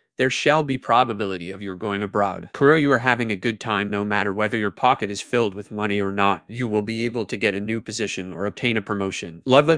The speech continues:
if you have been dating a while and have feelings for your partner, this week allows you both to have plenty of time together. Leo, general, your skills could be put to test too.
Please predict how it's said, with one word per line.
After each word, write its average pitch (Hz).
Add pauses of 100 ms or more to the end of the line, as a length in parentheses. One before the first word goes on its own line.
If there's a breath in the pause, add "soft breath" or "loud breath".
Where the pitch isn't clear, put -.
if 131
you 117
have 95
been 117
dating 123
a 104
while 98
and 87
have 107
feelings 95
for -
your 95
partner, 117 (380)
this -
week 180
allows 104
you 98
both 117
to 120
have 107
plenty 123
of 107
time 107
together. 92
Leo, 135
general, 147
your 113
skills 123
could 101
be 113
put 139
to -
test 113
too. 170